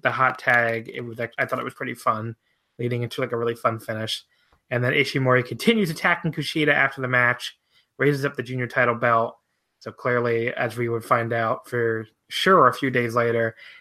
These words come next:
that is the junior title match at the Tokyo Dome. Um,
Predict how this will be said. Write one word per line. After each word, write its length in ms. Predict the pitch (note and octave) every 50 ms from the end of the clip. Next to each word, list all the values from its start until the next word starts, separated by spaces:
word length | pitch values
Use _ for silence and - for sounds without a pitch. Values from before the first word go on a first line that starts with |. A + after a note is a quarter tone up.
| _ _ _ _
that 260 | B2+ A#2+ A#2 B2 A#2+
is 240 | B2+ B2 A#2 A2 A2
the 360 | A2+ A2+ A2 A2+ A2+ C3 - - C#3 B2
junior 280 | - - B2 A#2+ A#2
title 240 | - - B2+ A#2 A#2
match 200 | A#2+ A#2 A#2 -
at 100 | A#2+ A#2
the 60 | -
Tokyo 360 | - - C3 B2+ B2 B2 A#2+
Dome. 320 | A#2 A#2+ A2+ A2 G#2+ A2 A2+ - _ _ _ _ _ _ _ _ _
Um, 400 | C3+ B2+ B2+ B2+ B2 B2+ B2+ C3